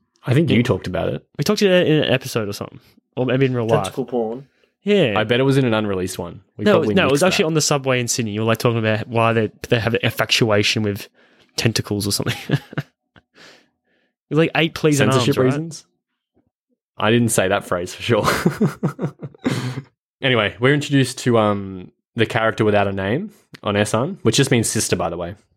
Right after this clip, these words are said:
Speaker 2: Oh, really?
Speaker 3: Oh.
Speaker 1: Um,
Speaker 2: See? I miss this context
Speaker 1: yeah.
Speaker 2: shit.
Speaker 1: Yeah. Uh, so yeah, she doesn't have a, she's not named in the entire movie.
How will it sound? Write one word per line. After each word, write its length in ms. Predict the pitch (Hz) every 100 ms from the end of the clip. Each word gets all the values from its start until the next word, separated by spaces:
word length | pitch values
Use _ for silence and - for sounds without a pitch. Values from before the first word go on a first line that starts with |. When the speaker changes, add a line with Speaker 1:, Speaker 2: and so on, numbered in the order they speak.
| _ _ _ _ _ -
Speaker 2:
Oh, 160 | 190 -
really? 320 | 101 170 175
Speaker 3:
Oh. 200 | 196 262
Speaker 1:
Um, 200 | - 104
Speaker 2:
See? 240 | 131 214 92 _ -
I 60 | 175
miss 200 | 208 -
this 120 | 175
context 400 | - 127 123 110
Speaker 1:
yeah. 80 | 92
Speaker 2:
shit. 300 | 87 - _ _ _ _ _ _ _ _ _ -
Speaker 1:
Yeah. 280 | 95 87 85 _ - _ _ -
Uh, 160 | 104
so 120 | 107
yeah, 180 | 127 113
she 120 | -
doesn't 140 | 113 117
have 120 | 113
a, 120 | 101
she's 160 | - 110
not 160 | 117
named 380 | 101 92 87 90
in 80 | 92
the 60 | 90
entire 260 | 90 90
movie. 320 | 95 - -